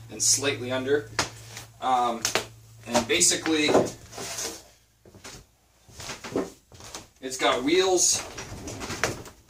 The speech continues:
I got a little clamp here for just doing different things,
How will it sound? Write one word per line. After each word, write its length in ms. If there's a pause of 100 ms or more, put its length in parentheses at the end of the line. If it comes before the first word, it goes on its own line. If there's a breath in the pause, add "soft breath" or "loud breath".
I 120
got 340
a 20
little 240
clamp 400
here 200
for 120
just 220
doing 260
different 340
things, 640